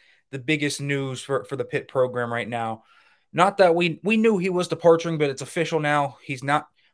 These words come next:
pulling his name back from the portal. I think there was maybe some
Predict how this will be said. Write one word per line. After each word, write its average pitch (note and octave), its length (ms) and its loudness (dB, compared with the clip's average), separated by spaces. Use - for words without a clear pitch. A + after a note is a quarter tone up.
pulling E3 280 2
his D#3 120 -2
name D3+ 280 -2
back C#3 200 0
from C#3+ 120 -12
the B2+ 60 -12
portal. C#3+ 280 0
I B2+ 40 -2
think D3+ 140 -10
there C#3 120 -2
was C3 100 -6
maybe C#3 260 -6
some C#3 460 -2